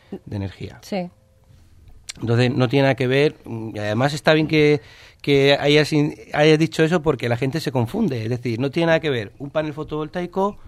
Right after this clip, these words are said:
Speaker 2: Sí.
Speaker 1: con un panel solar de A C S, de agua caliente sanitaria.
Speaker 2: Ya.
Speaker 1: Claro, la gente se confunde. No, el panel solar genera electricidad.
Speaker 2: Sí.
Speaker 1: Y la idea es, eh, cuando tú vas a una vivienda y no tienes,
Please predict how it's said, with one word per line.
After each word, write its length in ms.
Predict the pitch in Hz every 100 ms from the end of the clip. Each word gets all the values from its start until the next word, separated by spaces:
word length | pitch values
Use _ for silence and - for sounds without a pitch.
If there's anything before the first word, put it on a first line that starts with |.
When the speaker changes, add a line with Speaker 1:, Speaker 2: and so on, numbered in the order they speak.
| -
Speaker 2:
Sí. 300 | - 214 185
Speaker 1:
con 160 | - 143
un 100 | 151
panel 260 | 147 147
solar 340 | - 139 156 185 - - - - - -
de 300 | 117 120 120
A 80 | 131
C 160 | 131
S, 320 | 196 - - - - - - -
de 80 |
agua 160 | 113 123
caliente 300 | 120 113 113
sanitaria. 580 | - 113 110 180 120 104 - - - 185
Speaker 2:
Ya. 160 | 196
Speaker 1:
Claro, 240 | 170 - 135
la 100 | 120
gente 220 | 131 151
se 100 | 160
confunde. 540 | 135 117 131 113 98 98
No, 260 | 123 104
el 160 | 107 107
panel 280 | - 113 120
solar 460 | 131 139 175 180 - -
genera 240 | 110 117
electricidad. 540 | 107 104 110 - - - - - -
Speaker 2:
Sí. 140 | - 202 180 - - - -
Speaker 1:
Y 100 | 107
la 100 | 107
idea 340 | 110 127 131
es, 320 | 139 165 - - - -
eh, 640 | 117 110 107 104 101 98 95
cuando 260 | 110 101 98
tú 100 | 120
vas 160 | 120
a 60 | 120
una 320 | 110 107 104
vivienda 640 | 104 101 127 170 151 120 107
y 120 | 104
no 100 | 110
tienes, 360 | 123 113 110